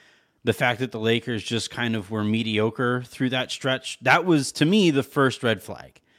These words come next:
That, that and LeBron, A D, and Russ, um, not, I think they were in the negative or not very high above the positive, um,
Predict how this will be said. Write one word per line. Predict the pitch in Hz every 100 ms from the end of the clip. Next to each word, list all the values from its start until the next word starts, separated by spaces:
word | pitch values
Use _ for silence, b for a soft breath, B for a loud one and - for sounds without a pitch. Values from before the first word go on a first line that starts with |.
| _ _ _ _ -
That, | 139 185 - _
that | 139 170 208 - -
and | 151 143 135 135
LeBron, | 143 117 135 135 135 139 135 -
A | 127 123
D, | 120 120
and | 107
Russ, | 101 104 101 - - - -
um, | 107 101 92 95 -
not, | 117 113 -
I | 98
think | 98 170
they | 165
were | 127
in | 113
the | 104
negative | 101 110 110 95 87 -
or | 113 110
not | 110 113 113
very | 117 107
high | 95 110
above | 104 101 98
the | 90
positive, | - 101 101 104 90 87 95 b b b b b -
um, | 110 95 92 87